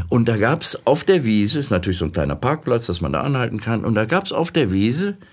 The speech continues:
einen kreisrundes, gepflasterten Platz, zweieinhalb Meter Durchmesser. Also wie so ein Podest, nur wo was gezeigt werden will, aber da war nix. Also hab ich gedacht, der gespaltene Stein,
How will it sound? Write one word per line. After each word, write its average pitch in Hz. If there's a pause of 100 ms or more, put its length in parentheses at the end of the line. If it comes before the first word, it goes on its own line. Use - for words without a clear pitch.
(320)
einen 139
kreisrundes, 151
gepflasterten 120
Platz, - (340)
zweieinhalb 110
Meter 80
Durchmesser. - (320)
Also 92
wie 156
so 151
ein 123
Podest, - (680)
nur 127
wo 120
was 123
gezeigt 170
werden 78
will, 62
aber 107
da 156
war 196
nix. - (760)
Also 73
hab 78
ich 65
gedacht, 71 (120)
der 76
gespaltene 117
Stein, 90